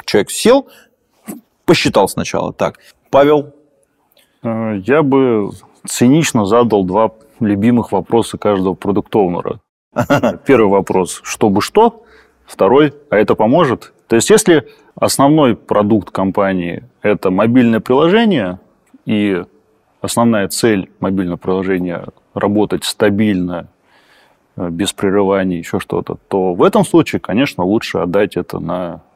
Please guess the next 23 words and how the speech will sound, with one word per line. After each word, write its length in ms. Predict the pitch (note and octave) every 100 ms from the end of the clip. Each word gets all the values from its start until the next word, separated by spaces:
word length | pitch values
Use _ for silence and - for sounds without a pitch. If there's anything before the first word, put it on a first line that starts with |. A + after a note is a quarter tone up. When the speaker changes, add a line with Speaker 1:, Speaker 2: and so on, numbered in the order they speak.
| _
Speaker 2:
откуп. 380 | G2+ - - - - -
Если 520 | B2 D#3+ - D3 B2
у 120 | - A2
тебя 460 | A#2+ A#2 A#2+ G#2+
собственный 600 | - - C3+ B2 - G#2+
продукт 720 | F2 G#2+ G#2 A2 - - - - _ A2+ -
для 320 | F#2 F#2 E2+
собственного 480 | - B2+ - - G2
потребления, 920 | G2 - G2+ G#2 G#2 F#2 F2 E2+ F2+ _ _ _ -
это 200 | F2 -
какая-то, 680 | - F2+ G2 F#2 F2 E2 E2 -
там, 160 | E2 D#2
большая 680 | - F2 G2 G#2 - G#2+ F#2
махина, 520 | F2 F#2+ A#3 B3 A#2+ - _
то 380 | - G2+ G#2 G2+
здесь 520 | F#2+ F#2+ C#3+ F#3 - F#3 - _ _
отдать 640 | - G#2 G2 G#2 C3 B2
её 260 | G2+ G#2 A2
куда-то 560 | - G2 G#2 F#2+ - F#2
на 580 | F#2 F#2 F2+ F2 E2 - _ _ _ _ _ -
сторону 480 | - F#3 G#3 D3+
может, 400 | G#2 B2+ C3+ A2 -
э, 360 | G2+ G2 F#2